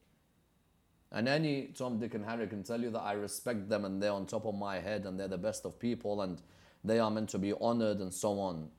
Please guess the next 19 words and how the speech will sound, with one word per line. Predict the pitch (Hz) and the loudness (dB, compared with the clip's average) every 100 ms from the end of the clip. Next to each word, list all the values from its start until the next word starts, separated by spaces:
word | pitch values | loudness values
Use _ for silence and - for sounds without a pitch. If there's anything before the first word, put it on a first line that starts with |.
| 104 | -2
Buddy, | 156 180 | -2 0
I | 160 | 0
don't | 240 285 | 0 -2
respect | 120 - - 156 - | -2 -2 -2 -4 -4
them | 139 98 | -6 -4
because | 92 104 95 | -4 -4 -4
they're | 92 | -4
the | |
grandchildren. | 80 82 90 120 - 76 - - - _ _ _ _ _ _ _ _ _ _ _ _ _ _ _ - - | -4 -6 -6 -4 -4 -6 -8 -16 -18 _ _ _ _ _ _ _ _ _ _ _ _ _ _ _ -20 -2
I | 120 208 | 2 2
respect | 254 143 - - 143 160 - | 2 2 2 2 -2 -2 -4
them | 175 131 | -2 0
because | 101 - 143 151 107 | -4 -4 -4 -2 -2
when | 107 101 117 117 113 | -6 -4 -2 -2 -4
I | 120 175 220 | -4 -2 -2
wanted | 175 175 165 135 | -4 -6 -6 -10
to | - 110 | -8 -6
see | - - 147 | -6 -4 -2
spirituality, | 135 - - 110 110 107 - - 98 101 123 151 110 - - 110 | -2 -6 -6 -6 -4 -4 -6 -8 -2 0 0 -2 -6 -12 -16 -16